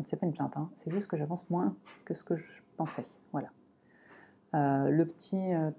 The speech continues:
Thomas est, est beaucoup plus speed parce que son père est là et qui veut plus d'attention. Donc autant vous dire que là, euh, les matins, il est réveillé, bah, il est soit sur mes genoux, soit sur celui de son père.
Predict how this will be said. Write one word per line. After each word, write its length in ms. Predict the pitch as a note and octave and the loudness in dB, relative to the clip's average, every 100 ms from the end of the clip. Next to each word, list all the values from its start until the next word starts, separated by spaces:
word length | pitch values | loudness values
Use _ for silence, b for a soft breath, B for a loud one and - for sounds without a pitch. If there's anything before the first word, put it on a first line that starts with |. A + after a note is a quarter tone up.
| - - | -10 -16
Thomas 380 | - F3 F3 F3 | -4 0 0 0
est, 640 | E3+ D#3 D3+ D3 D3 C#3+ - - - - _ _ _ _ - | 0 0 2 2 2 0 -2 -8 -14 -20 _ _ _ _ -6
est 60 | |
beaucoup 300 | D#3 G#3 G#3+ | 2 2 2
plus 480 | - - - A#3+ A3+ | -10 -10 4 4 4
speed 760 | - - - - B3+ B3 D#3+ D3+ - | -2 -14 -10 0 4 4 2 -2 -6
parce 140 | F3 - | -8 -6
que 100 | F3+ | -6
son 160 | F3+ | -4
père 180 | F3+ G3+ | 2 2
est 100 | F#3+ | 4
là 180 | E3+ B3+ - - - _ _ _ _ _ _ - | 2 0 -4 -20 -20 _ _ _ _ _ _ -6
et 80 | |
qui 160 | D#3+ - | -4 -2
veut 80 | E3+ | -2
plus 220 | E3+ A#3 | 2 6
d'attention. 420 | G#3+ G#3 F#3 - | 6 6 0 4
Donc 160 | C4+ G#3+ F#3 | 6 6 2
autant 160 | F#3 F#3+ | 0 0
vous 140 | F#3 | 2
dire 180 | F#3 G3 | 2 0
que 100 | - | 0
là, 280 | F3 E3+ F#3 - | 2 2 0 -4
euh, 400 | E3 D#3 D3 D3+ - | -4 -2 -2 -2 0
les 60 | F3 | 0
matins, 260 | F3+ F#3+ F#3 | 0 0 0
il 80 | |
est 40 | E3 | 0
réveillé, 440 | E3 D#3+ D#3+ E3+ | 0 0 0 0
bah, 140 | D3+ D3 | 2 4
il 180 | D3+ D3 | 4 2
est 80 | |
soit 220 | C#3+ - - | 0 -2 -4
sur 160 | E3+ | -2
mes 100 | D#3 | -2
genoux, 180 | D3 E3+ | 0 -4
soit 140 | - G3+ | -2 -4
sur 140 | F#3+ | -2
celui 140 | - - | -4 -4
de 60 | |
son 100 | C#3+ | -2
père. 200 | C#3 F#3+ | -4 -6